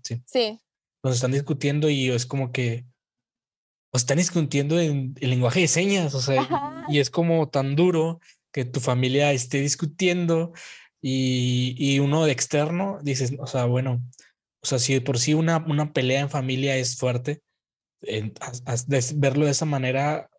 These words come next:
Speaker 1: mm, en el cine, o sea, llevarlo a un, a una película, a-, me gusta. O sea, me gustó mucho eso, o sea, eso me gusta. El tema de la inclusión, como te mencionabas, que está tan de moda,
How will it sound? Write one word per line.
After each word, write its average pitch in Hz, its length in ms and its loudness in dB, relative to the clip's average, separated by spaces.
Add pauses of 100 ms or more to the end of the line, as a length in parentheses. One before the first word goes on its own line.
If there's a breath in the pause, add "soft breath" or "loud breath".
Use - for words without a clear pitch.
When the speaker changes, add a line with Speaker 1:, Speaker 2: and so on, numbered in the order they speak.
Speaker 1:
mm, 127 340 -6
en 131 180 0
el 127 160 0
cine, 147 260 2
o 135 40 0
sea, 131 120 0
llevarlo 123 420 2
a 135 80 2
un, 120 320 -2
a 113 220 -2
una 131 300 0
película, 147 580 -2 (220)
a-, 127 40 -6
me 120 140 2
gusta. 113 440 -4 (120)
O - 100 -20
sea, 127 120 -2
me 127 80 2
gustó 123 300 2
mucho 160 440 2 (640 loud breath)
eso, 175 420 2
o 120 40 -4
sea, 131 220 0
eso 131 200 0
me 170 100 4
gusta. 190 320 2
El 135 60 -4
tema 160 200 -2
de 190 60 0
la 185 60 2
inclusión, 147 720 -2
como 123 400 -2
te 131 120 -2
mencionabas, 127 420 0
que - 180 -12
está - 460 -4
tan 113 160 -2
de 113 100 0
moda, 151 360 4